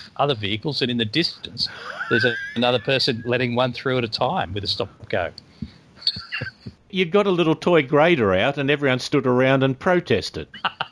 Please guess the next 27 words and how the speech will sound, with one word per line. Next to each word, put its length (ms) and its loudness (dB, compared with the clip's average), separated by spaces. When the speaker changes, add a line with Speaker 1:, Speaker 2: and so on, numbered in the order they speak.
Speaker 1:
That's 300 -14
right. 300 -12
Or 100 2
the, 180 0
you 100 -8
could 100 -6
do 100 -4
the 80 -2
shovel 360 0
ride, 440 -4
where 120 -8
you, 200 -4
where 140 -6
they 120 -2
give 160 -6
you 80 -2
a 40 -2
shovel 380 -2
and 100 -8
you 80 -8
just 160 0
stand 340 0
there 320 -6
with 100 -8
your 80 -2
foot 180 -12
up 100 2